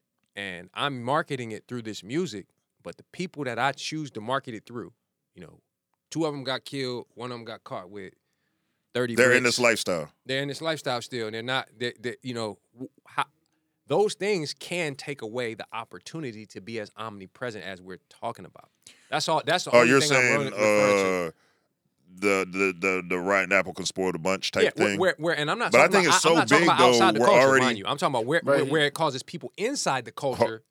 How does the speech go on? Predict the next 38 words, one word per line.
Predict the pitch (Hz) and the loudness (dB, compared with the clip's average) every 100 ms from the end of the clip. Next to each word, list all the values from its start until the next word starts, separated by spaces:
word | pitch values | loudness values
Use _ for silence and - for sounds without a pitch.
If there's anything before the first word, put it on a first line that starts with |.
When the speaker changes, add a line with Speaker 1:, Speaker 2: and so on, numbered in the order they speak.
| _ _ | _ _
Speaker 2:
to | - 120 | 0 2
lose | 123 113 | 4 6
opportunity, | 104 98 117 101 95 | 4 2 -4 -2 -2
lose | 101 95 | -2 -2
money. | 95 87 85 | -4 -4 -2
Speaker 1:
lose | 170 | -2
opportunity, | 160 139 - 190 185 185 185 - _ | 0 -2 -4 -4 -4 -4 -6 -10 _
lose | 139 165 | -6 -4
that. | 151 - - | -6 -8 -8
Like, | 160 - | -8 -6
for | |
me, | 160 233 160 | -4 -4 -2
I | |
love | 151 127 143 156 139 - | -2 -2 -4 -2 -4 -8
hip | 151 - | -14 -12
hop, | 107 - _ - | -16 -20 _ -8
but | 92 | -6
Speaker 2:
Mm-hmm. | 92 92 | -6 -8
Speaker 1:
if, | - _ | -12 _
if, | 110 - _ _ _ | -18 -18 _ _ _
if | 104 - | -18 -12
hip | 185 196 | -10 -6
hop | 165 | -6
is | 127 | -6
gonna | 117 101 | -10 -10
go | 127 131 | -6 -6
to | - 107 | -8 -12
where | 98 92 90 87 _ _ _ _ 120 | -10 -10 -12 -16 _ _ _ _ -12
I'm | 120 | -6
actually | 131 143 - 127 | -4 -6 -8 -12
on | 113 113 | -10 -10
a | 95 | -10
real | 110 127 | -8 -8
song, | 117 - 127 101 90 _ _ _ _ _ _ - | -6 -6 -6 -6 -10 _ _ _ _ _ _ -8
rapping | 117 123 110 | -8 -6 -8
about | 104 101 | -8 -6
a | 95 | -4
op | 131 135 | -2 -2